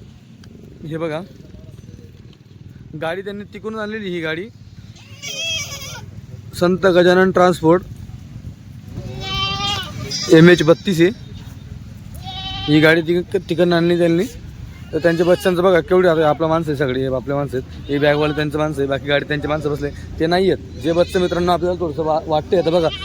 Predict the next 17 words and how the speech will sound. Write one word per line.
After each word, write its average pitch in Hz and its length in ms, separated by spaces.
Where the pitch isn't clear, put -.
असं 165 200
बच्चं 165 240
आपण 165 160
बदलून 165 320
देतो. 165 220
जे 147 100
बच्चं 156 240
आपल्याला 160 180
वाटतं 160 200
एखादे 165 240
बच्चं 151 180
पाणी 156 220
पिऊन 160 160
फुगून 156 260
गेलेलं 156 260
असतं 143 260
किंवा - 460